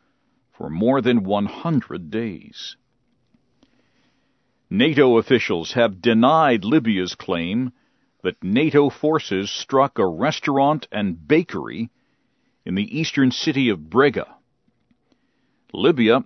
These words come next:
had said the attack killed fifteen civilians. nato says its airplanes hit military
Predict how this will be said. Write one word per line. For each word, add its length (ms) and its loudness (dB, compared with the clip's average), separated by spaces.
had 260 -4
said 320 -2
the 140 0
attack 440 -2
killed 340 0
fifteen 720 -2
civilians. 800 0
nato 500 0
says 540 0
its 320 -4
airplanes 640 -2
hit 320 -2
military 800 2